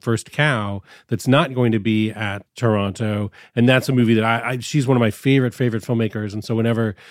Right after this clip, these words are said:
there's a new movie from Kelly Reichardt, I'm very excited. What about all of you? Is it Jen?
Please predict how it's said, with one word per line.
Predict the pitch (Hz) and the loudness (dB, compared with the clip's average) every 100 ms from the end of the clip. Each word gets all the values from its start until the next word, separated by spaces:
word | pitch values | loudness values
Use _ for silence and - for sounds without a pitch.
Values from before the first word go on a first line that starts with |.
| - | -2
there's | 120 113 | 2 4
a | |
new | 117 | 6
movie | 113 113 110 | 6 4 2
from | - 104 | 0 -4
Kelly | 110 104 | -2 -2
Reichardt, | 104 101 107 | -2 -4 -4
I'm | 107 104 | -2 -4
very | - 104 | -4 -4
excited. | 98 - 110 101 98 | -6 -6 -4 -2 -2
What | 120 | 2
about | 135 | 4
all | 139 135 | 4 2
of | |
you? | 156 120 | 2 2
Is | 104 | 0
it | 123 | -4
Jen? | 110 120 139 | 0 0 0